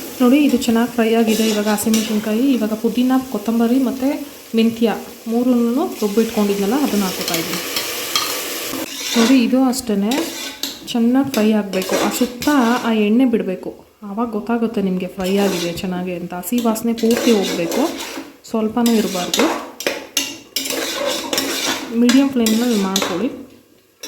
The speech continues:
ನೋಡಿ, ಹಾಗೆ ಟೊಮೊಟೊ ಪ್ಯೂರಿ ಮಾಡ್ಕೊಂಡಿದ್ದೆ ಅಲ್ವಾ, ನೋಡಿ, ಅದನ್ನು ಹಾಕೋತಾ ಇದ್ದೀನಿ. ತುಂಬ ಚೆನ್ನಾಗಿರುತ್ತೆ ಫ್ರೆಂಡ್ಸ್. ಈ ಮೆಥಡಲ್ಲಿ ಒಂದ್ಸರಿ ಟ್ರೈ ಮಾಡಿ ನೋಡಿ, ಪದೇ ಪದೇ ನೀವು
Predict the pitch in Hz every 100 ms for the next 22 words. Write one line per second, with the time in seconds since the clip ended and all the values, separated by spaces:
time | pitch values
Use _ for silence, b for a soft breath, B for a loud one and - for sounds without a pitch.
0 | - - - - - - - - - -
1 | 240 254 214 214 269 220 220 233 269 240
2 | 220 208 196 202 185 180 180 190 277 226
3 | 208 185 202 220 180 170 175 170 185 330
4 | - - - - - - - - - -
5 | - - - - - - - - - -
6 | - - - - 220 - - - - -
7 | 233 233 240 247 220 214 202 196 202 190
8 | 202 202 - 196 214 247 254 214 208 208
9 | 196 196 226 185 196 220 214 214 214 247
10 | 247 214 185 185 208 285 202 214 214 202
11 | 208 196